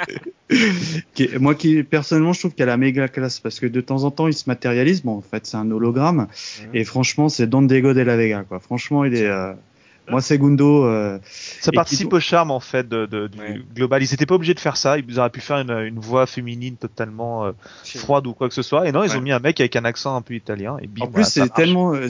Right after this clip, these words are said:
Speaker 1: on est tellement dans le cliché que, euh, quand, euh, il y a les sous-titres d'activer dans le jeu,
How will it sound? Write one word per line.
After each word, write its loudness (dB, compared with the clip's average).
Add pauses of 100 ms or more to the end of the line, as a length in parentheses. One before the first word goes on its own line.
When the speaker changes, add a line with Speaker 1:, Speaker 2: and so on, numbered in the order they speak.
Speaker 1:
on 0
est 2
tellement 0
dans 0
le 0
cliché -2
que, -2
euh, 4
quand, 4
euh, 2 (380)
il -4
y 2
a 6
les 4
sous-titres -2
d'activer 2
dans 2
le 2
jeu, 4